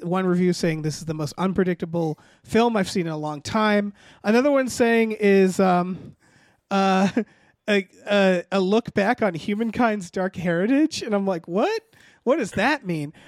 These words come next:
One's talking about how it's about the economic fallout of an alien invasion, something we don't think about, like, the idea of, like, how that, how our commerce would work with them.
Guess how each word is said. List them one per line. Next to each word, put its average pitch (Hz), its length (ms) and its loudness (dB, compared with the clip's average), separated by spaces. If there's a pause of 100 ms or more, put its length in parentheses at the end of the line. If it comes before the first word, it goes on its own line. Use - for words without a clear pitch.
(100)
One's 220 240 0
talking 220 240 2
about 196 240 2
how 185 160 2
it's 175 160 -2
about 170 320 0
the 175 200 -4
economic 175 840 -2 (100)
fallout 214 640 0
of 208 140 0
an 202 100 0
alien 202 380 2
invasion, 202 680 2
something 175 360 -2
we 180 100 2
don't 170 200 -4
think 175 220 -4
about, 208 340 2 (280)
like, 214 160 2
the 214 160 2
idea 196 420 2
of, 180 100 0
like, 160 400 0 (480)
how 196 260 -4
that, 175 320 0
how 175 200 0
our 165 140 -6
commerce 185 720 -4
would 208 380 2
work 226 340 0
with 220 160 0
them. 226 220 0